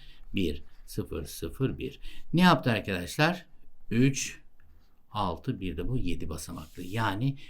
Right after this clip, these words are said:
büyük olan basamak sayısını verdi. Çünkü on üzeri üç orada kaybolacak. Topladığımız zaman on üzeri altı kendi basamak sayısını veriyor. Toplamda kaç basamaklı?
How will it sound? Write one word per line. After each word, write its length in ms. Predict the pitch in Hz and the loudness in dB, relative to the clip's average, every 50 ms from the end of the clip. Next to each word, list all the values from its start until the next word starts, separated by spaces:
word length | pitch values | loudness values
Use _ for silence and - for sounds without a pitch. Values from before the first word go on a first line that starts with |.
| - - - - - - | -14 -14 -14 -12 -10 -6
büyük 320 | 110 117 139 156 151 - | -2 -2 -2 -2 -2 -2
olan 320 | 123 113 113 113 113 110 104 | -2 -2 0 0 0 -2 -4
basamak 460 | 104 101 - 104 101 101 98 92 - | -6 -6 -4 -4 -2 -2 -4 -4 -6
sayısını 420 | - - 92 85 - - 90 87 | -8 -8 -6 -8 -8 -8 -8 -8
verdi. 280 | 82 80 78 76 76 82 | -6 -6 -8 -8 -8 -8
Çünkü 300 | - - 151 151 135 - | -4 -2 -2 -2 -2 -4
on 240 | - - - 110 123 | -8 -8 -6 -6 -6
üzeri 220 | 131 120 135 139 123 | -2 0 0 0 0
üç 120 | 127 - - | 0 -6 -6
orada 340 | 123 123 123 131 139 - - | -4 -4 -4 -4 -4 -6 -6
kaybolacak. 840 | - 120 123 139 147 143 135 120 113 98 92 107 80 69 - - _ _ - - - - - - - - | -4 0 2 4 4 4 4 2 0 -2 -4 -4 -4 -4 -6 -12 _ _ -20 -20 -20 -20 -20 -18 -16 -4
Topladığımız 600 | - 127 - - 131 120 117 131 131 123 104 90 | -4 -4 0 0 0 0 2 2 2 2 0 -2
zaman 340 | 101 101 110 135 156 143 | -4 -2 0 0 0 0
on 160 | - 131 131 127 | 0 0 0 0
üzeri 280 | 117 107 110 107 104 | 0 -2 -4 -2 -2
altı 600 | 104 98 95 95 95 - - - 170 180 185 185 - _ _ _ _ | 0 0 0 -2 -4 -8 -4 -2 0 0 0 -2 -6 _ _ _ _
kendi 320 | - 120 113 113 120 131 | -6 -4 -4 -2 0 0
basamak 420 | 120 110 107 - 98 101 101 95 - | 0 -2 -4 -4 -4 0 6 8 10
sayısını 360 | - 92 87 - - 87 87 | 10 10 8 6 2 0 0
veriyor. 240 | 90 92 127 135 135 | 0 0 0 0 0
Toplamda 500 | - 107 92 - 95 95 92 87 90 - | -2 -6 -6 -4 -4 -4 -4 -4 -6 -4
kaç 240 | - 113 104 - - | -4 -4 -4 -4 -4
basamaklı? 720 | 95 - - 90 85 82 82 - - 110 131 156 165 160 | -6 -4 -2 -2 -2 -2 -2 -4 0 2 2 2 2 0